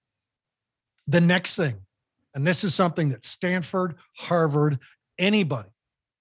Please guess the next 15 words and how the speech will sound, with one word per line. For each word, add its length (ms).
who 120
has 260
any 360
sense 460
to 120
them 180
will 200
understand 760
why 540
this 400
free 560
thing 440
will 120
prevent 800
child 520